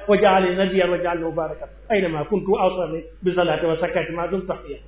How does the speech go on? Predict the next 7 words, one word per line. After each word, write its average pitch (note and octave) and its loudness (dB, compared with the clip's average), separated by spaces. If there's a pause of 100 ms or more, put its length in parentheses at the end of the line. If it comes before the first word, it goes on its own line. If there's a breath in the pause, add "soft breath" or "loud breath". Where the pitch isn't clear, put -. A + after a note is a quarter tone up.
(160)
wa F#3 4
barran F3 4
bi D#3+ 0
waalidayya", C#3 -2 (560)
ci E3+ -12
suuratu D#3+ 0
Maryam. D3+ -2